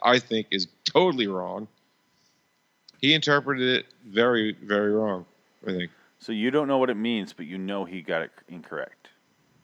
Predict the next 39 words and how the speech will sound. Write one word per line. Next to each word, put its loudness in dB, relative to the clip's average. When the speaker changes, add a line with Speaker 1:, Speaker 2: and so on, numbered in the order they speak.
Speaker 1:
Well, 6
I 6
know 6
when 2
I 2
put 0
my 6
logic 2
to -4
what 4
he 4
thinks 2
it, -8
it 2
means, 2
I 0
go, 0
"Nah, 2
that's -16
not -10
it." -10
Speaker 2:
Okay. -16
The 2
episode's -2
called -2
Elegy, -4
by -10
the -10
way, -10
the -18
one -12
we're -14
trying -16
to -20
think -20
of. -14
Speaker 1:
No, -4
it's -8
not. -10